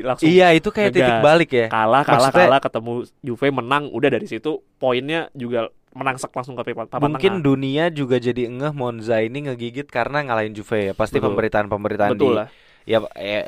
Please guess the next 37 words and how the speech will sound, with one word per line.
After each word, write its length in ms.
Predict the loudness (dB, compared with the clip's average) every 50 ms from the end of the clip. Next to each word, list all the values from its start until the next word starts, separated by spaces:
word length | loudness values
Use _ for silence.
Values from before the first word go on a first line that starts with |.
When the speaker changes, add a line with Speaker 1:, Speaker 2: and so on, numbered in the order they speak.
| -6 -6 -4 -2
Speaker 2:
let's 180 | -2 -2 -2
say 120 | -2 -2 -2
kayak 180 | 0 0 -2
goal 160 | 2 2 2 2
dot 220 | 2 0 -2 _
com 260 | 2 4 6 6 6
yang 140 | 4 0 -4
internasional 580 | -2 -4 -4 -4 -4 -6 -4 -2 -2 0 0 0
kan 220 | 0 0 -2 -4 -10 -18 _ _ _ _ -20 -14
jadi 260 | -6 -6 -4 -4 -4 -6
headline 460 | -6 -6 0 2 4 4 4 2 0
gitu 200 | -8 -12 -10 -10
Speaker 1:
Semua 240 | -8 -6 -4 -4 -2
Speaker 2:
kan. 40 | -2
Speaker 1:
pasti, 280 | -4 -6 -6 -8 -10
pasti 340 | -8 -10 -10 -10 -10 -10 -12 _ -20 _
Speaker 2:
Semua 240 | _ -14 -8 -8 -6
Speaker 1:
matanya 220 | -4 -4 -4 -2 -2
Speaker 2:
pasti 80 | -2 0
Speaker 1:
kelihatan 240 | 0 0 0 0
Speaker 2:
matanya 240 | 0 0 0 0 0
Speaker 1:
lah. 80 | -4 -2
Speaker 2:
kelihatan. 460 | 0 0 0 0 0 0 -2 -2 -2 -4
Nah, 180 | -4 -6 -6 -6
terus 240 | -6 -6 -10 -8 -6
dari 200 | -2 -2 -2 -2
situ 220 | -2 -4 -4 -4 -4
juga 220 | -6 -2 -2 -2
Monza, 520 | -2 -2 -4 -8 -8 -4 -2 -2 -2 -2 -6 _ _ _ _ _ _ _ _
eh, 340 | -6 -2 2 2 4 4 4 2
emang 260 | 0 0 0 -2 -4
mainnya 340 | -2 -2 -2 -2 -2 -4 -6
juga 380 | -4 -4 -2 0 2 4 4 4
bagus 460 | 4 4 2 2 2 0 -2 -6 -6 -6
sih, 140 | -6 -6 -6
Ran. 180 | -4 -4 -6
Speaker 1:
Iya, 80 | -8 -8